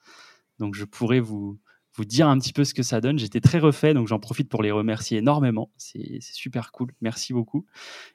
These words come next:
Et donc, euh, donc j'ai hâte de lire ça. Deep Free, c'est un manga de sport et je pense que ça va être cool parce que ça sort un petit peu de ce qu'on a connu ces dernières années en basket, à savoir, eh ben, le Slam Dunk, bien évidemment, euh, le classico d'El Madrido,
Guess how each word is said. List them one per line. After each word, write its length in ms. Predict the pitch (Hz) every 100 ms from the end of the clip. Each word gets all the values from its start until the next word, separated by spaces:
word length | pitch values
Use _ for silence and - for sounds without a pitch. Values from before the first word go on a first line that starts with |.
| -
Et 100 | 117
donc, 240 | 135 180 139
euh, 180 | 123
donc 160 | 120 160
j'ai 100 | 139
hâte 80 | 165
de 80 | 214
lire 180 | 170
ça. 160 | - 160
Deep 180 | 139 123
Free, 100 | 175
c'est 160 | - 135
un 80 |
manga 300 | 113 120 151
de 100 | 147
sport 480 | 117 - 139 165 180 131
et 400 | 120 120 117 113
je 120 | 113
pense 280 | 117 170 180
que 100 | 151
ça 200 | 127 117
va 80 | 110
être 120 | 104
cool 220 | - 165
parce 180 | 131 113
que 100 | 113
ça 160 | 120 107
sort 280 | - 147
un 100 | 143
petit 200 | 131 -
peu 180 | 123 151
de 80 | 127
ce 100 | 113
qu'on 160 | - 110
a 80 |
connu 280 | 104 120 135
ces 120 | 135
dernières 320 | 110 104 110 110
années 120 | 123
en 80 | 123
basket, 400 | 107 - 156 - - - - - -
à 100 | 117
savoir, 460 | 131 120 131 120
eh 40 | 107
ben, 240 | 98 101 _
le 220 | 98 80 98 80 65
Slam 340 | - - 107 107
Dunk, 240 | 120 113
bien 160 | - 107
évidemment, 680 | 107 113 123 113 120 117 104
euh, 20 |
le 140 | 101 101
classico 540 | - 127 - - 135
d'El 160 | 120 110
Madrido, 480 | 110 117 123 147